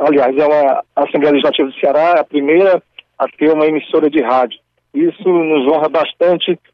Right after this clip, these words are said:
em fazer parte desta equipe. Nós estamos aqui com o deputado Carlos Felipe, um dos deputados, né, dos parlamentares que mais participa aqui da Rádio F M Assembleia. Sempre solícito, sempre nos atendendo,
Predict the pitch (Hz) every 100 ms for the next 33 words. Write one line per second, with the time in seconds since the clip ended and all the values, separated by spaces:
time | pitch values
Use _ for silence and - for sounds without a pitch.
0 | - 143 160 139 156 - 143 - 139 143
1 | - 139 113 107 - - _ _ _ 175
2 | - 233 214 190 220 247 - - 175 185
3 | 175 180 180 156 175 170 165 180 147 220
4 | 254 233 196 _ _ 196 214 - - _
5 | _ _ _ _ _ - 185 - - 190
6 | 180 - 147 175 165 156 170 156 151 131
7 | 165 175 - 165 180 294 226 - 202 -
8 | - 175 180 - 175 165 123 151 165 -
9 | 175 165 175 151 170 147 120 _ _ _
10 | - 170 170 - 131 170 202 - - 175
11 | - 151 160 - 127 165 202 185